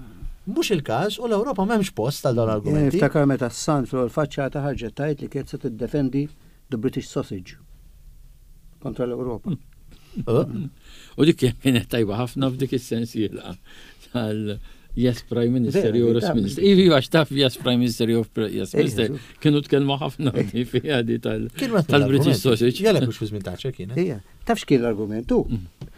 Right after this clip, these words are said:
Speaker 2: Ma kienx hemm biżżejjed laħam biex jikkwalifika bħala meat product.
Speaker 1: L-istess għandhom l-istess problema biċ-ċikkulata.
Speaker 2: Dik kienet.
Speaker 1: Għandhom l-istess problema biċ-ċikkulata. Da mhux għax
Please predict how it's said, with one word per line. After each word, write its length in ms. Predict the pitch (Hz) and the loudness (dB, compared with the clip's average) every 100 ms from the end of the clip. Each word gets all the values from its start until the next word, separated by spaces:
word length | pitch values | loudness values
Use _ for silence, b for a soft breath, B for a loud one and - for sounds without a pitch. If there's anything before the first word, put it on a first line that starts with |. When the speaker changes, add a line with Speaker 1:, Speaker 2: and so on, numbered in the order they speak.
| b b | b b
Speaker 2:
Ma 120 | 170 185 | 0 2
kienx 180 | 208 165 | 2 4
hemm 140 | 202 | 4
biżżejjed 380 | 160 131 175 135 | 4 2 2 2
laħam 360 | 175 170 214 262 - - - _ _ 170 | -2 2 0 0 -6 -20 -20 _ _ -4
biex 160 | 160 | -4
jikkwalifika 680 | 139 147 135 185 - - 214 220 | -2 0 4 2 0 0 0 0
bħala 420 | - 185 196 202 | -4 0 2 2
meat 260 | 180 185 - | 0 -4 -4
product. 420 | 190 107 - - | -4 -4 -10 -10
Speaker 1:
L-istess 320 | 233 - 202 | -8 -6 -4
għandhom 220 | 139 117 | -2 -2
l-istess 240 | 117 110 123 | -4 -4 -4
problema 360 | 117 107 104 | -4 -4 -4
biċ-ċikkulata. 500 | 101 98 135 143 175 123 | -6 -6 0 2 4 4
Speaker 2:
Dik 80 | |
kienet. 220 | 117 127 190 b b b | 2 0 -8 b b b
Speaker 1:
Għandhom 220 | 233 185 | 2 4
l-istess 300 | 151 135 135 | 4 2 -2
problema 380 | - 110 107 110 | -4 -6 -4 -4
biċ-ċikkulata. 760 | 127 139 170 165 226 113 - 160 b b b - | -4 -2 -2 0 -2 -2 -6 -14 b b b -2
Da 80 | 175 | 0
mhux 160 | 240 | 0
għax 160 | 143 | -4